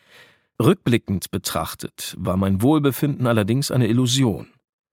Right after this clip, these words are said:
Auch wenn es zunächst angenehm ist, sich hinzusetzen, um die Schnürsenkel zuzubinden,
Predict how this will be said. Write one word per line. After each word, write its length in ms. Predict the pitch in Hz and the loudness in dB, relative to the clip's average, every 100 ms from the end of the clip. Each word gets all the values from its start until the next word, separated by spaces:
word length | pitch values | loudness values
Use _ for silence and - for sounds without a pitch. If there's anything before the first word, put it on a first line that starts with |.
| _ _ _ _ | _ _ _ _
Auch 220 | 120 117 | 0 2
wenn 100 | 113 | 2
es 160 | 110 - | 2 0
zunächst 400 | 117 107 101 - | 2 2 0 0
angenehm 460 | 143 135 117 110 | 2 4 4 2
ist, 260 | 101 - - _ | 0 -4 -6 _
sich 240 | 107 98 | -2 0
hinzusetzen, 720 | 139 156 - 113 120 - 123 107 - - | 0 0 0 2 2 2 0 -2 -6 -6
um 100 | 104 | -4
die 120 | 104 | -2
Schnürsenkel 600 | - 139 117 110 110 101 | 0 0 2 0 0 -2
zuzubinden, 760 | - 135 - 120 120 - 120 | -2 -4 -2 2 2 2 0